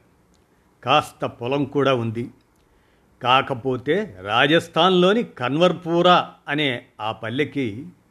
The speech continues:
నీటి వసతి లేక పంటలు పండటం లేదు. అమిత్ సింగ్కి మొదటి నుంచి సౌరశక్తి పట్ల ఆసక్తి ఎక్కువ. తన క్లినిక్ ఉన్న భవనం, దాని పైకప్పు మీద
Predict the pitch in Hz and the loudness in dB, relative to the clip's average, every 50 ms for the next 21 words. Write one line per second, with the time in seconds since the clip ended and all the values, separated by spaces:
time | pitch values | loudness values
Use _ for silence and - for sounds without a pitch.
0 | _ _ _ _ _ _ _ _ _ - 87 90 95 107 127 156 180 180 180 233 | _ _ _ _ _ _ _ _ _ -20 -16 -10 -4 0 2 2 2 2 2 2
1 | 220 202 185 190 170 - - 165 135 131 127 120 - 135 139 156 165 - - - | 4 4 2 2 0 -4 -2 -2 0 0 0 -2 -2 -4 -6 -6 -6 -8 -6 -4
2 | 123 131 143 139 156 156 151 135 113 120 113 117 113 113 120 120 113 101 90 101 | -4 -4 -2 -2 -2 -2 -2 -2 -4 -4 -6 -6 -6 -6 -6 -6 -6 -8 -8 -6
3 | 110 113 110 104 120 - - _ _ _ _ _ _ _ _ _ _ _ _ _ | -6 -6 -8 -8 -12 -16 -18 _ _ _ _ _ _ _ _ _ _ _ _ _
4 | _ _ - 113 143 175 233 - - - - 196 156 143 143 131 135 135 131 147 | _ _ -4 0 2 2 2 0 -2 -4 -4 -2 0 0 0 -2 -2 -2 -2 -2
5 | 180 190 - _ _ _ _ _ _ _ _ _ _ 90 92 98 107 120 131 139 | -2 -6 -10 _ _ _ _ _ _ _ _ _ _ -18 -14 -8 -4 -2 0 2
6 | 165 - - - 165 160 147 113 - 147 147 156 180 196 - _ _ _ _ _ | 2 0 0 -2 -4 -2 -2 -2 0 0 0 0 0 -4 -10 _ _ _ _ _
7 | _ _ _ _ _ _ _ _ _ _ _ - 156 156 180 220 220 - - 185 | _ _ _ _ _ _ _ _ _ _ _ -2 2 4 4 4 4 2 0 0
8 | 127 - - - - 143 - - 185 151 120 117 117 - - _ _ - 107 107 | -2 -4 -6 -4 -4 -4 -4 -2 -2 0 0 0 -2 -6 -12 _ _ -6 -4 -4
9 | 117 117 - 151 110 - - 123 104 92 - - 123 113 107 107 - _ _ _ | -4 -4 -6 -10 -10 -10 -10 -12 -12 -12 -14 -14 -12 -12 -12 -14 -16 _ _ _
10 | _ _ _ _ _ _ _ _ _ _ _ _ - 131 139 147 135 - - - | _ _ _ _ _ _ _ _ _ _ _ _ -4 -2 0 0 0 -2 -6 -12
11 | - - 139 160 170 185 208 - - - 180 143 120 107 - _ _ _ - 143 | -8 0 2 4 4 4 2 2 -2 -6 -4 -4 -4 -6 -10 _ _ _ -8 -6
12 | 151 165 175 175 165 131 - - 131 139 147 147 143 127 95 - - _ _ _ | -4 -2 -2 0 -2 -2 0 -2 0 0 0 0 -2 -4 -4 -8 -14 _ _ _
13 | _ _ _ _ _ _ _ _ 92 90 90 117 123 131 135 131 117 104 - 123 | _ _ _ _ _ _ _ _ -20 -10 -4 -2 0 0 0 0 -4 -6 -6 -4
14 | 127 151 147 - 160 - - 135 117 120 127 170 | -4 -4 -4 -4 -6 -6 -4 -6 -4 -2 -2 0